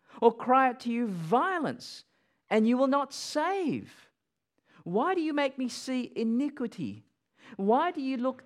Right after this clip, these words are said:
idly at wrong? Destruction and violence are before me. Strife and contention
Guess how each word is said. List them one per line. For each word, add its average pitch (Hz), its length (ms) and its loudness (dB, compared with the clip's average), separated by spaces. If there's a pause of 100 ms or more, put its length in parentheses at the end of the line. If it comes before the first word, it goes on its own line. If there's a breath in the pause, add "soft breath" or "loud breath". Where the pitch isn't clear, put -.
(100)
idly 240 680 -2
at 175 260 -2
wrong? 165 880 -2 (420)
Destruction 226 920 -8
and 180 200 -2
violence 220 600 -4
are 175 160 -4
before 240 480 -4
me. 196 120 -4
Strife 247 800 -6
and 202 200 -8
contention 190 840 -6